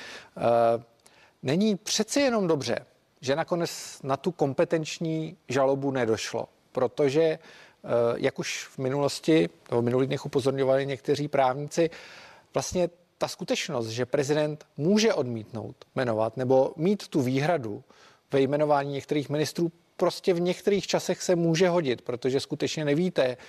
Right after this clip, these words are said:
koho za deset let jiný premiér, eh, ví-, vítěze voleb jmenuje. Eh, není to nakonec dobře, že to dopadlo tak, jak to dopadlo a že k té kompetenční žalobě nedošlo?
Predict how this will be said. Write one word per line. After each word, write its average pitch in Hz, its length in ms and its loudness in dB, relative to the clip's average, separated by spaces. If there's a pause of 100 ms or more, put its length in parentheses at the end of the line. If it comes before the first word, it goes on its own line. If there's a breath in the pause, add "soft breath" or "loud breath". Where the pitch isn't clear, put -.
(240 loud breath)
koho 143 500 4 (320 loud breath)
za 127 120 0
deset 131 400 0
let 139 320 2 (300)
jiný 131 300 0
premiér, 135 680 0
eh, - 240 -18 (240)
ví-, 120 240 -6 (120)
vítěze 131 480 2
voleb 117 340 -2
jmenuje. 117 420 -4
Eh, - 540 -6
není 127 300 -4
to 143 120 -4
nakonec 131 360 -4
dobře, 123 260 -2
že 120 120 -2
to 127 220 0 (180)
dopadlo 123 500 0 (160)
tak, - 220 -4
jak 147 160 -2
to - 120 -8
dopadlo 123 480 -2
a 120 100 -4
že 110 140 -2
k - 80 -14
té 131 180 0
kompetenční 131 880 -2
žalobě 117 360 2
nedošlo? 120 440 -8